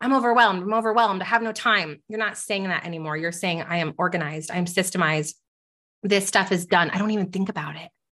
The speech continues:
I don't even have to think about my laundry. It's just done." It's a miracle. And then you also, um, of course, will have her Systemize Your Biz, which you'll take later, but all those pieces will be organized. Then you move into C Y C, which is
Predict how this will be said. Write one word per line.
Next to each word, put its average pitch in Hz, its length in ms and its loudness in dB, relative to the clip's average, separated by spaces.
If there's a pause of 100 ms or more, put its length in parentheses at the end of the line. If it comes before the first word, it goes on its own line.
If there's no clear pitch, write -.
(140)
I 226 60 4
don't 240 40 6
even 247 100 6
have 240 100 2
to 233 140 -6
think 240 180 0
about 208 200 0
my 190 120 0
laundry. 185 360 2
It's - 160 -4
just - 240 -12
done." 403 420 4 (380)
It's 349 160 2
a - 20 6
miracle. 359 680 2 (560)
And 208 180 4
then 220 440 4
you 208 140 0
also, 185 760 2
um, 170 460 -4 (400)
of 190 100 -4
course, 170 300 2
will 170 60 0
have 175 240 2
her 160 280 0
Systemize 160 460 -4
Your 160 80 -2
Biz, 156 240 -2
which 165 160 -6
you'll 175 80 -4
take 170 280 -4
later, 147 280 0
but 147 260 0 (300)
all 208 160 8
those 226 180 4
pieces 185 300 -4
will 170 80 -4
be 165 100 0
organized. 160 420 0
Then 208 100 4
you 247 60 4
move 226 160 4
into 196 140 2
C 190 160 -2
Y 165 140 2
C, 165 160 -4
which 165 160 -4
is 156 200 -4